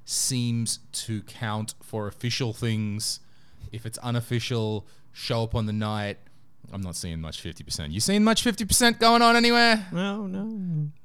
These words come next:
Speaker 1: Nothing.
Speaker 2: Every, every, um, every, everyone is, uh, by the book.
Speaker 1: Mm. Yeah, do you remember what country you live in again? I don't remember. <laughs>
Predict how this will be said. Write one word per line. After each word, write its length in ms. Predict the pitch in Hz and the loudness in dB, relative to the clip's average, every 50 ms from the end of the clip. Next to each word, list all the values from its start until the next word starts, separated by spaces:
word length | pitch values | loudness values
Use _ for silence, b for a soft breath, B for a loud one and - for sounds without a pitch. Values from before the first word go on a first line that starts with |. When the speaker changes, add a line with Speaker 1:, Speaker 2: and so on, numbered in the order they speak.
| - | -14
Speaker 1:
Nothing. 220 | - 101 98 - 160 | -12 -8 -2 0 2
Speaker 2:
Every, 300 | 180 214 208 151 - - | 4 4 4 4 4 4
every, 600 | - 151 165 160 151 - - - - - - 147 | 2 2 2 2 -2 -4 -8 -12 -10 -4 0 0
um, 160 | 131 135 135 135 | 2 2 4 4
every, 580 | 143 156 170 160 160 156 156 151 147 135 135 - - | 4 6 6 8 8 8 6 6 6 4 2 0 2
everyone 460 | - 143 151 156 143 139 135 135 131 | 2 4 6 6 8 8 8 8 6
is, 320 | 127 127 123 - - - - | 6 6 4 2 0 -4 -2
uh, 320 | 92 107 104 107 104 104 104 - | 0 2 2 2 2 0 0 -2
by 120 | - 120 | -2 -2
the 100 | 110 110 | 0 0
book. 320 | 98 95 92 87 - - - - - - - - - - - 117 | 0 -2 -4 -6 -6 -10 -18 -18 -18 -20 -20 -20 -20 -16 -12 -8
Speaker 1:
Mm. 420 | 117 110 107 104 101 95 87 80 - - - - - b b b b b b b b b b - - - - - | -8 -6 -6 -8 -8 -10 -12 -14 -16 -16 -20 -20 -20 b b b b b b b b b b -10 -10 -12 -20 -18
Yeah, 240 | - 127 127 131 117 | -12 -6 -2 -2 -2
do 80 | 110 107 | -2 -2
you 40 | 120 | -2
remember 160 | 143 165 170 | -2 -2 -2
what 100 | 214 214 | -4 -4
country 300 | - - 190 196 190 196 190 | -4 -4 -4 -4 -4 -4 -4
you 60 | 170 | -2
live 160 | 160 165 165 | -2 -2 -4
in 80 | 185 190 | -4 -6
again? 300 | 196 202 208 220 214 220 - | -6 -6 -6 -8 -8 -8 -10
I 100 | 139 143 | -10 -8
don't 40 | 147 143 135 - 110 - - | -8 -4 -2 -2 -2 0 2
remember. 1500 | 208 135 - - 143 117 - 247 226 143 - - 202 202 - - 190 190 190 - - 190 190 175 175 - 143 160 - | 4 6 8 8 6 6 6 6 4 4 4 2 2 0 0 2 0 -2 -2 -2 -4 -4 -4 -4 -6 -8 -10 -10 -10
<laughs> 60 | B | B